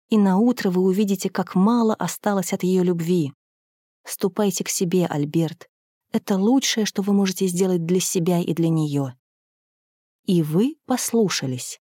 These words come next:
кивнула Эмма. Я не осмелился с ней спорить, никогда не видел ее прежде такой уверенной, непоколебимой.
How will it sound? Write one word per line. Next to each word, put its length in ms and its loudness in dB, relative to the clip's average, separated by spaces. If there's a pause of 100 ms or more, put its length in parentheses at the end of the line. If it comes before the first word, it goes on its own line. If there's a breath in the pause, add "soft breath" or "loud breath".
кивнула 460 0
Эмма. 380 -4 (760)
Я 180 2
не 160 4
осмелился 580 0
с 120 -4
ней 100 0
спорить, 640 -2 (260 loud breath)
никогда 440 0
не 120 4
видел 260 0
ее 120 2
прежде 300 -4
такой 320 0
уверенной, 720 2 (440)
непоколебимой. 960 0